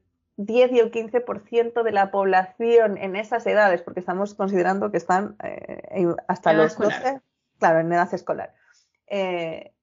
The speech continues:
Speaker 1: si son entre un diez y un quince por ciento, pero me estás diciendo que en Chile está abordando un uno por ciento, o sea, nos estamos dejando <laughs> prácticamente al universo completo de, eh, altas capacidades fuera.
Speaker 2: Así es. Es muy grave,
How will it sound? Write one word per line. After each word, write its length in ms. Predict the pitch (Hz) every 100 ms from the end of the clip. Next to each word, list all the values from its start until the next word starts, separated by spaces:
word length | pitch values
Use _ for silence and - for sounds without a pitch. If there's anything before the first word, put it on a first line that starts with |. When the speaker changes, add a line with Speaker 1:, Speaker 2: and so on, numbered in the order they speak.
| _ _ _ _ _
Speaker 1:
si 140 | 208
son 180 | 196 254
entre 240 | 330 269
un 180 | 247 233
diez 240 | 233 240 254
y 60 |
un 80 | 233
quince 240 | 214 214
por 160 | 226 214
ciento, 400 | 214 233 247 294
pero 140 | 196 180
me 80 |
estás 240 | 170 208 214
diciendo 560 | 247 240 240 262 269 -
que 180 | 170 -
en 240 | 175 180
Chile 300 | - 247 254
está 200 | 254 240
abordando 360 | 220 226 220 233
un 80 | 220
uno 220 | 214 226
por 140 | 214 165
ciento, 320 | - 330 160
o 20 |
sea, 160 | 160 175
nos 140 | 160
estamos 260 | 156 156 202
dejando 420 | 208 202 190 -
<laughs> 0 |
prácticamente 720 | - 175 185 175 185 202 247 - - _ -
al 140 | 180
universo 440 | 180 170 170 180 214
completo 520 | 190 180 185 190 220
de, 320 | 185 190 214
eh, 440 | - 165 160 151 151
altas 320 | 160 160 -
capacidades 640 | - 180 - 156 139 220 -
fuera. 420 | 151 - - - _ _ _ _ _ -
Speaker 2:
Así 260 | - -
es. 200 | 302 - - - - - - - -
Es 160 | - 185
muy 180 | 240 294
grave, 340 | 240 185 170